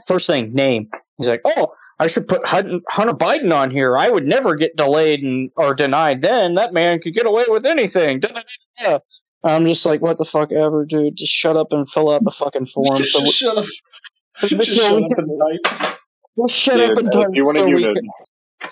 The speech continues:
Speaker 1: just, just shut up and type so we can fucking call Nix and get this fucking gun to you and get you out of the store because he's just that kind of person. And
Speaker 3: Um,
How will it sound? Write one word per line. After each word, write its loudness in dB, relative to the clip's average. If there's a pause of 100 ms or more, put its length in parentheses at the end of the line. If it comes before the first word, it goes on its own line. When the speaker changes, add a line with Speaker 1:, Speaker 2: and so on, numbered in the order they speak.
(120)
Speaker 1:
just, 0
just 0
shut 0
up 0
and -2
type 2
so 0
we 2
can 0
fucking -2
call 0
Nix -2 (100)
and 0
get -2
this -2
fucking -2
gun 0
to -2
you -6 (680)
and 0
get -2
you 2
out 2
of 0
the 0
store -2
because -6
he's -4
just -6 (120)
that -2
kind -2
of -8
person. -6 (960)
And 0
Speaker 3:
Um, -6